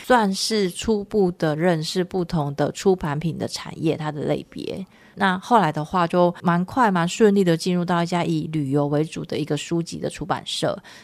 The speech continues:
那这家出版社它过去也有做过杂志类型的，但是我进去的时候是以书籍为主，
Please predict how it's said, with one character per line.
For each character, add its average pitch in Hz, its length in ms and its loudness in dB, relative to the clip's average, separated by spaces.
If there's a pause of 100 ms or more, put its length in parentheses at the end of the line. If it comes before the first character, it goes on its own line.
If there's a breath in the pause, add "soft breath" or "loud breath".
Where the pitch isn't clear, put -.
(140 loud breath)
那 220 120 0
这 214 100 -2
家 208 140 2
出 202 160 -8
版 160 160 2
社 156 80 -2
它 165 200 -2
过 185 260 2
去 175 180 -4
也 156 60 0
有 147 160 -2
做 165 240 0
过 156 240 -2
杂 - 260 -6
志 151 220 -2
类 147 180 -2
型 - 180 -10
的， - 80 -12
但 185 200 2
是 180 60 2
我 160 120 -6
进 185 260 -2
去 185 140 -2
的 151 80 2
时 147 140 -4
候 151 100 2
是 156 180 -2
以 - 140 -6
书 - 260 -2
籍 - 220 -8
为 113 220 -6
主， - 280 -10